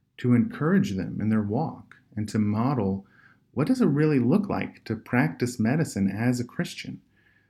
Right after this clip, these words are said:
Um, you know, in medical education, I'll throw this out there too, this can open doors into otherwise closed countries. Um, there are opportunities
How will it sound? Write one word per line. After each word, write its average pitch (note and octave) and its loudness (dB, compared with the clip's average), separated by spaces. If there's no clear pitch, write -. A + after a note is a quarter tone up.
Um, G#2+ -2
you C#3+ 4
know, C#3 6
in B2+ 6
medical D#3 4
education, A2+ 0
I'll G#2+ -2
throw B2 0
this A#2 -4
out A#2 -4
there G#2+ -4
too, A#2 -4
this C#3 0
can - 2
open C#3+ 2
doors A2+ -2
into A2+ -2
otherwise A2+ 2
closed A#2+ -4
countries. - -6
Um, G#2 -6
there A2+ -2
are G#2+ -4
opportunities A2 -2